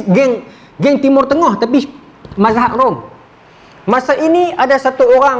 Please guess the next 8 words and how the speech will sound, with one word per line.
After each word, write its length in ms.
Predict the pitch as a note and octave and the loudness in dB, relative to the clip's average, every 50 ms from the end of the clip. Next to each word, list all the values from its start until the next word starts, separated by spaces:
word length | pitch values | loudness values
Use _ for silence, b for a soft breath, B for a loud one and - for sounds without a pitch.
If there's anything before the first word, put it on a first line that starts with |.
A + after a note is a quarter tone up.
| A#3 A3 - | -6 -6 -2
ah, 280 | G3 G#3 G#3 G3+ G3+ G3 - - - - - | 0 0 2 2 0 -2 -4 -14 -20 -12 -2
padri 540 | - B3 B3+ A3+ C#4+ D#4 D#4 D4 D4+ D#4 - | 0 0 2 2 2 2 2 2 0 0 -2
ataupun 320 | - - G#3 A3+ B3 B3 A3+ | -4 -4 -2 -2 -2 -2 0
father 480 | - B3+ C#4 C#4 A#3 C#4 D4 D4+ C#4 | 0 2 2 2 4 4 2 2 2
yang 180 | B3 B3+ B3 B3 | 0 -2 -2 -2
nama 300 | A#3+ B3+ C#4 C4+ C#4 C#4+ | -2 -2 0 0 0 0
dia 120 | D4 - - - - - | 0 -2 -4 -10 -12 -4
Arius. 500 | - B3 C4 C4 C#4+ - G3+ C#4+ A#3+ - | 0 2 2 2 2 2 2 0 0 0